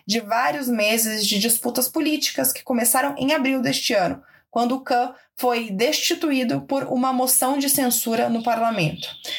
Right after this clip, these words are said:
Khan foi eleito em dois mil e dezoito, mas perdeu o apoio de parte do eleitorado com a crise econômica do país. Durante o seu mandato, os indicadores econômicos caíram e o F M I, o Fundo Monetário Internacional,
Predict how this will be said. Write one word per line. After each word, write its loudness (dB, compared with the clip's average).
Khan 0
foi 0
eleito 0
em 2
dois 2
mil 2
e 0
dezoito, 0
mas 0
perdeu 0
o 2
apoio 0
de -6
parte 0
do -2
eleitorado 2
com 0
a 0
crise 0
econômica 0
do 0
país. 0
Durante 2
o 0
seu 2
mandato, 0
os 0
indicadores 0
econômicos 0
caíram 0
e 0
o 0
F 0
M 0
I, 2
o -2
Fundo -2
Monetário 0
Internacional, 0